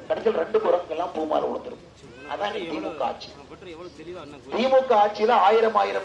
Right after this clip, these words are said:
கோடி ரூபாய் மோடி ஐயா கொடுப்பது குரங்கு கையிலே பூமாலை கொடுத்தது போல.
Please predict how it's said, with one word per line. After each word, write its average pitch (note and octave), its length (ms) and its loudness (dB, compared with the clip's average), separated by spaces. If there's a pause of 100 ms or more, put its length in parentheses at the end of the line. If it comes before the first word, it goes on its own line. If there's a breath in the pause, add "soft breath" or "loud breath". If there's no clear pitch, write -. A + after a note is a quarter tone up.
கோடி F3 160 -4
ரூபாய் G3+ 340 2
மோடி G3+ 220 -2
ஐயா F#3+ 200 -2
கொடுப்பது F3+ 520 -2
குரங்கு A#3 440 2
கையிலே F#3 380 2
பூமாலை G#3+ 640 0
கொடுத்தது C#3 340 -10
போல. B2+ 220 -4